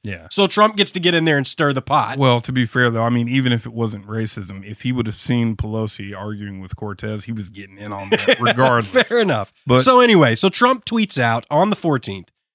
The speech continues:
Speaker 2: "So interesting to see progressive Democrat congresswomen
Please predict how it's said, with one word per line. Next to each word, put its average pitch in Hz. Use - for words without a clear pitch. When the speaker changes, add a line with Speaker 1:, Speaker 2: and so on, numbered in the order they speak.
Speaker 2:
"So 262
interesting 208
to 165
see 160
progressive 165
Democrat 160
congresswomen 127